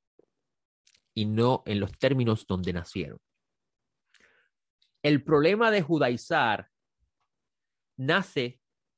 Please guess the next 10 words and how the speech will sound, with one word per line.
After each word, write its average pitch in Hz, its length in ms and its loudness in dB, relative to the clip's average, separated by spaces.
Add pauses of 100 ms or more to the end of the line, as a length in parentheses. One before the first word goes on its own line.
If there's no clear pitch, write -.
a 117 100 -2
raíz 123 580 -2 (400)
de 147 480 -2 (240)
el 151 320 -2
abandono 143 880 0 (4000)
de 135 400 0
la 127 180 -4
vida 120 300 -4
judía. 90 340 -14 (1400)
¿Ok? 101 160 -6